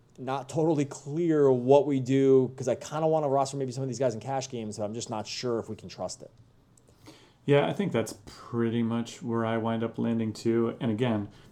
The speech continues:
Speaker 2: we've, uh, we've already talked about it, right? Like, week in, week out, we've been winding up with a core, what, five or six guys that are gonna be in all ca-, all of our cash game lineups. This week is no different, and I think,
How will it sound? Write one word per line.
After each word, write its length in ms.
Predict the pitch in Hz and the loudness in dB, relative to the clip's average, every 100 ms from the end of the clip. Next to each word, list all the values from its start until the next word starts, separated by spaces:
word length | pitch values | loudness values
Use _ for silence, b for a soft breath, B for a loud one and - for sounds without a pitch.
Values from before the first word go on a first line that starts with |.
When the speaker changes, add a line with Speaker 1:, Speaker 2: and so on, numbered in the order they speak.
| B - 120 107 | B -14 -12 2
Speaker 2:
we've, 220 | 151 143 - | 4 4 0
uh, 80 | 143 160 | -6 2
we've 160 | 170 | 4
already 180 | 190 143 | 6 4
talked 260 | 120 107 104 | 4 2 2
about 180 | 92 | -4
it, 40 | - | 0
right? 320 | 107 110 - | 0 0 0
Like, 220 | 113 - B B - - - | -4 -4 B B -12 -12 -6
week 340 | 110 135 156 | 2 2 2
in, 340 | 143 131 127 127 - - _ | 0 0 -2 -8 -14 -20 _
week 260 | 113 113 113 | 0 0 2
out, 380 | 107 101 - - _ - | 0 0 -6 -12 _ -6
we've 240 | 113 107 | -2 0
been 140 | 110 104 | 0 2
winding 340 | 127 123 107 | 2 2 2
up 200 | 107 - | 0 0
with 220 | 107 - - | -2 -2 -8
a 80 | |
core, 360 | - - 113 104 | -6 0 0 2
what, 220 | 101 - | -2 -6
five 320 | - 107 110 110 | -6 -2 -2 -4
or 40 | |
six 300 | - 117 - | -4 -6 -2
guys 340 | 107 107 110 | -2 -2 -4
that 80 | 110 | -4
are 60 | 107 | -2
gonna 160 | 107 | -2
be 100 | 101 | -2
in 80 | 104 | -2
all 120 | 101 | -2
ca-, 260 | 107 110 110 113 | -4 -6 -4 -4
all 160 | 107 | -4
of 60 | 101 | -4
our 120 | 101 | -4
cash 280 | 110 107 - | -4 -6 -6
game 120 | 104 | -6
lineups. 360 | 101 104 101 - B B B | -4 -6 -6 -10 B B B
This 240 | 131 156 - | 4 4 4
week 180 | 139 131 | 2 2
is 120 | 107 | 0
no 160 | 104 107 | -2 -2
different, 460 | 104 101 147 156 - | -2 -4 -6 -6 -4
and 160 | 117 98 | -2 -2
I 80 | 98 | -4
think, 340 | 113 104 | -4 -6